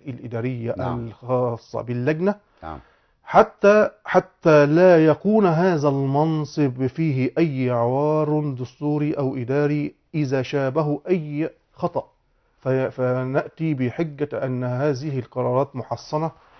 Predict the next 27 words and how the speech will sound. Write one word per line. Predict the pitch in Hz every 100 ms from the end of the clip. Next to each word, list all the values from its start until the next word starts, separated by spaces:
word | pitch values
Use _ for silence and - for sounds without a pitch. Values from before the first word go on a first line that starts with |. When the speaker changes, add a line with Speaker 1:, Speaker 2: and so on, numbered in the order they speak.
| _ -
Speaker 1:
بالرغم | 127 131 175 165
من | 151 143 139
اكتشاف | 135 - 131 - 185 -
هذه | 127 147 165
الأخطاء | - - - 151
فيما | - 127 107
بعد، | - _ _ _ _ _
كما | 156 135
حصل | - 196 175 160
في | 156
انتخابات | 147 131 131 135 156 -
ال-، | 135 127 -
السابقة | 123 - 131 117 123 110 - _ _ -
عندما | 131 127 143
تم | 135 208 180
اكتشاف | 147 143 127 151
بعض | 139 123 127
الوقائع، | 127 123 - 160 180 160
ولكن | 139 135 127 131 131 -
التحصين | 135 123 - 139 - - 196 240 226 _ _ 147
جعل | 180 160 147
من | 139
هذه | 131 139 175
الوقائع | 135 127 - 156 151 -
أمرًا | 175 151 143 143 156 156 - _ _ _ _ _ _ _ -
قانونيًا | 156 147 135 151 165 165 165 - _
ر-، | 131